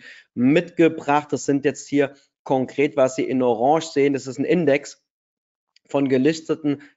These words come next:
Private Equity Investments. An der Börse in London gibt's da ein relativ, äh, breites, ähm, Thema. Ah, sorry, das, äh, in Blau ist, ähm, genau, sorry, also Orange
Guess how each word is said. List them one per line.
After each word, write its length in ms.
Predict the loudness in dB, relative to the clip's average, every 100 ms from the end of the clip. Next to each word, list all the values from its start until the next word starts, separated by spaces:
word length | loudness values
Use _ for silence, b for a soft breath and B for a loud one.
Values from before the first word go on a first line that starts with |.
| _
Private 340 | 0 2 2
Equity 440 | 0 -2 -2 0 0
Investments. 680 | 2 0 0 -2 -2 -2 -2
An 120 | -2
der 100 | 0
Börse 320 | 2 0 0
in 80 | 0
London 440 | 0 2 0 -2 -8 b b _ -4
gibt's 240 | -4 -2
da 100 | -4
ein 80 | -2
relativ, 580 | 0 0 0 -2 -4 0
äh, 240 | 0 0 -6 B _ -12
breites, 720 | -2 0 0 0 -2 -2 -4
ähm, 560 | -2 0 -2 -6 -10 _
Thema. 600 | 2 2 4 0 -2 -8 _ _ _ _ _ _ _ -12
Ah, 100 | -6
sorry, 320 | 0 0 0 -6 _ _ _
das, 220 | -4 0
äh, 140 | 0 0
in 240 | -2 -2
Blau 300 | 2 4 4
ist, 220 | 2 -2
ähm, 460 | -2 -2 -2 -8 -14 _ _ _ _ _ _ _ _ _ _ _ _
genau, 180 | -4 -4 -6
sorry, 280 | -10 -10 -10
also 220 | -14 -10
Orange 420 | -4 2 2 0